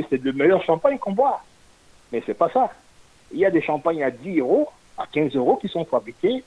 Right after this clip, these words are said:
par, euh, des exploitants qui sont pas très connus, hein.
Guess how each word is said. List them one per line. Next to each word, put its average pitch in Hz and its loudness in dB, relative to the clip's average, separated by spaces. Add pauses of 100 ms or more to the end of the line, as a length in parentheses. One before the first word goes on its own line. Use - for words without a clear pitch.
par, 165 4
euh, - -4 (540)
des 113 -8
exploitants 226 0
qui - -10
sont 156 -2
pas 151 2
très 131 -6
connus, 160 -2
hein. 285 -4